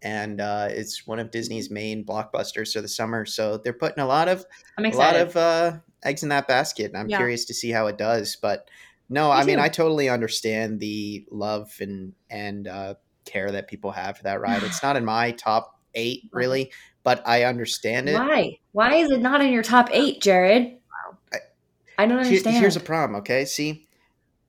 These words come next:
Speaker 1: I didn't ask you why you, like, don't have some of my rides in your top eight. You just come at me. You
Speaker 2: Uh,
Speaker 1: gu-, you guys
Speaker 2: no,
Speaker 1: just
Speaker 2: but
Speaker 1: come
Speaker 2: you
Speaker 1: at
Speaker 2: did
Speaker 1: me.
Speaker 2: ask me why I chose some in my top
Speaker 3: Yeah.
Speaker 2: eight.
Speaker 3: And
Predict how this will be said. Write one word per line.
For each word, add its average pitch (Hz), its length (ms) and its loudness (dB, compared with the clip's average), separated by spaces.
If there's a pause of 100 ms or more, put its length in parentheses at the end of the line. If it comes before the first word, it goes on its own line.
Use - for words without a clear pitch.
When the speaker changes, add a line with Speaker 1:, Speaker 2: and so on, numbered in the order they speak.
(220)
Speaker 1:
I 127 160 2
didn't 196 220 0
ask - 480 -4
you 113 540 -6 (200)
why 107 880 -4 (400)
you, 110 520 -4 (920)
like, 113 340 0
don't 117 240 2
have 107 400 0
some 127 200 0
of 110 80 -2
my 110 200 4
rides 113 440 2
in 110 80 -4
your 123 160 -2
top - 340 -6
eight. - 280 -8 (280)
You 160 80 -4
just - 200 -2
come 185 200 0
at 156 260 6
me. 95 220 -8
You 214 80 6
Speaker 2:
Uh, 185 320 6
Speaker 1:
gu-, 175 60 -2
you 190 60 2
guys 220 180 6
Speaker 2:
no, 220 120 10
Speaker 1:
just 214 100 8
Speaker 2:
but 208 100 6
Speaker 1:
come 233 80 4
Speaker 2:
you 233 60 4
Speaker 1:
at 226 100 2
Speaker 2:
did 233 160 6
Speaker 1:
me. 262 60 4
Speaker 2:
ask 220 360 4
me 202 400 0
why 185 320 6
I 180 140 8
chose 196 600 6
some 160 540 4
in 165 220 0
my 147 160 2
top 143 340 2
Speaker 3:
Yeah. - 80 -2
Speaker 2:
eight. 147 260 0
Speaker 3:
And 254 100 6